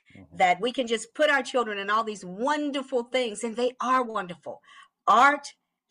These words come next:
Speaker 2: fashion, the world of entertainment, wonderful, as long as the foundation has been fully set for that child to stand on.
Speaker 1: Yeah, absolutely. So many things to unpack there. So, so one, I wanna,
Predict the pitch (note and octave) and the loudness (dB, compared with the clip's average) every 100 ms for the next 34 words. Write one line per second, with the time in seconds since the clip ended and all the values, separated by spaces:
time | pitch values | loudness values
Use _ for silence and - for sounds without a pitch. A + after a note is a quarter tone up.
0 | _ A#3 A#3 B3+ B3+ C4+ B3+ C4 - _ | _ 4 4 2 -2 -2 -2 -2 -12 _
1 | - E3+ E3 A3+ B3+ C4+ - A3 A3+ A3+ | -10 -8 0 4 4 4 0 0 2 0
2 | A3 A3+ A#3 B3 B3+ B3 F3+ G3 A#3 A#3+ | -2 -2 -2 -2 -4 -6 -8 0 0 0
3 | G3 - - - _ _ _ _ - F3+ | -6 -10 -16 -16 _ _ _ _ -4 0
4 | G3+ G#3 F#3+ F#3+ F3 G#3 F#3 F3+ D#3+ G#3 | 2 2 2 -2 0 0 0 -4 -4 -2
5 | A#3+ B3+ - D3+ B2+ G#2+ _ _ _ - | -2 -2 -4 -6 -10 -16 _ _ _ -6
6 | F#3+ F3+ - E3+ D3 - C#4 C#4+ C#4 C4+ | 0 0 0 -4 -6 -6 2 2 2 -4
7 | - A#3 - - _ _ _ _ _ _ | 0 2 2 -4 _ _ _ _ _ _
8 | _ _ _ - G3 F#3+ F#3+ - A3 F#3+ | _ _ _ -2 0 4 2 2 0 2
9 | D#3+ C#3+ C#3 _ _ _ _ - F#3+ - | 2 -2 -6 _ _ _ _ -12 -10 -2
10 | G3 D#3 C3+ C3 - - _ _ - F#2 | 0 0 -4 -8 -10 -18 _ _ -18 -18
11 | - - A2+ - A2+ A2 F#2 - _ - | -18 -10 -10 -8 -10 -10 -10 -18 _ -2
12 | D3+ D3+ D3+ C#3 C#3+ B2+ C3 B2 A#2 B2+ | 0 2 2 2 -2 -2 -4 -4 0 0
13 | B2 G2+ - A#2+ A2 - _ _ _ - | -2 -8 -6 -4 -4 -8 _ _ _ -6
14 | B2+ D3+ F3 C3+ C3+ B2+ | -2 0 0 0 -2 -4